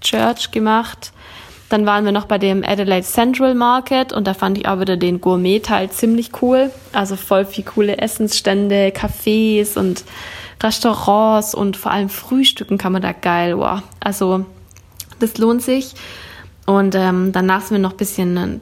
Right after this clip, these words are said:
in Chinatown, Town rein und zu dem Whitmore Square. Und da gibt's auch wieder so einen Free Bus. Und es war ziemlich gut. Wir haben dann, sind dann ein bisschen mit dem rumgefahren und sind dann bei der Hutt Street ausgestiegen und, ähm,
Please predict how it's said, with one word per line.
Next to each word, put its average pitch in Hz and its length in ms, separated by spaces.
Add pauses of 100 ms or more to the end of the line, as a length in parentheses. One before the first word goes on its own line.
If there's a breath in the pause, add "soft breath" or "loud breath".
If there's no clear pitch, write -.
(100)
in - 140
Chinatown, 233 840
Town 208 260
rein 196 580
und 180 200
zu 196 180
dem 180 260 (140)
Whitmore 233 420
Square. 202 540
Und 185 140
da 190 60
gibt's 226 280
auch 214 380 (420 loud breath)
wieder 196 200
so 196 140
einen 180 300
Free 226 400
Bus. 226 520 (420)
Und 185 200
es - 120
war 180 120
ziemlich 226 320
gut. 320 320
Wir 214 120
haben 190 180
dann, 185 360
sind 208 180
dann 190 100
ein - 60
bisschen 202 180
mit 202 140
dem 254 160
rumgefahren 226 720
und 196 160
sind 196 180
dann 185 160
bei 190 120
der 185 240
Hutt 214 140
Street - 500
ausgestiegen 240 1400
und, 196 420
ähm, 185 400